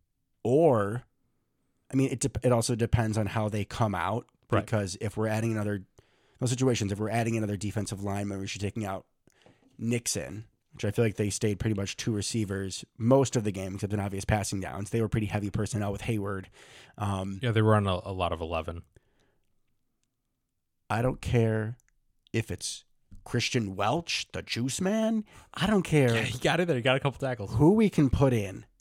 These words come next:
Speaker 1: at linebacker to help with the depth. I, I mean, just get somebody else that can go tackle the running back. I mean, my God, put in Anthony Johnson Junior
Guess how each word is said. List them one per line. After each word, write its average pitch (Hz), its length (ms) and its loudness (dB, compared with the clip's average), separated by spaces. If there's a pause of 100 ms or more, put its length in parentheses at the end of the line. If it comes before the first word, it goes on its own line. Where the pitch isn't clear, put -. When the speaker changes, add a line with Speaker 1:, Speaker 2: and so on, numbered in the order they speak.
(920)
Speaker 1:
at 127 140 2
linebacker 117 840 2
to 120 140 2
help 120 280 2
with 120 100 2
the 110 80 -4
depth. 92 300 -6
I, 131 100 0
I 123 140 -4
mean, 131 160 0
just - 320 -4
get 170 160 0
somebody 165 320 0
else 147 160 -2
that 151 80 -2
can 151 100 -2
go 135 80 0
tackle 139 320 -2
the 127 60 0
running 190 180 0
back. 117 240 -4
I - 20 0
mean, 135 140 4
my 165 140 0
God, 165 260 0 (240)
put 254 120 8
in 240 100 2
Anthony 202 220 -2
Johnson 170 340 4
Junior 160 400 0